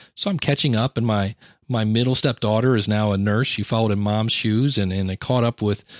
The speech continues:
my oldest one. In fact, the thing that really touched me the most is when I first got there, there wasn't any kind of receiving line yet. And I gave my, my ex-wife a hug, met her boyfriend, and the minute, this appeared to be what happened, the minute my, uh,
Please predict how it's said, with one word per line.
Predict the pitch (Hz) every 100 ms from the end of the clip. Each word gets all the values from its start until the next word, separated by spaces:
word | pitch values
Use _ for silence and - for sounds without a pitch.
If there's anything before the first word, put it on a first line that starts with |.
| - -
my | 110
oldest | - 131 135 131
one. | 123 123
In |
fact, | 123 143 135
the | 135
thing | 190
that | 180
really | 139 160 185 156
touched | - 135 -
me |
the | 131
most | 117 117 110 - - - - -
is | 131 127
when | 143
I | 143
first | 127 180 170
got | 135 135 -
there, | 110
there | 104
wasn't | 110 127 127
any | 113 104
kind | 113 107
of | 95 -
receiving | 110 - 117 117 110
line | 104
yet. | 101 101 98 - _ - _
And | -
I | 196
gave | 170 151
my, | 139 127
my | 123 123 117
ex-wife | 127 - 123 120
a | 107
hug, | 104 101 98 - _ _ _ _ _ _ - -
met | 120 131
her |
boyfriend, | 123 113 110 - 107 107 - - - _ -
and | 123 117 113 117 - _ -
the | 135
minute, | 127 135 151 139 - - _ _ -
this | 160
appeared | 139 - 214 165
to |
be | 117
what | 113 104
happened, | 113 101 107 117
the |
minute | 120 139 123
my, | 127 123 117
uh, | 104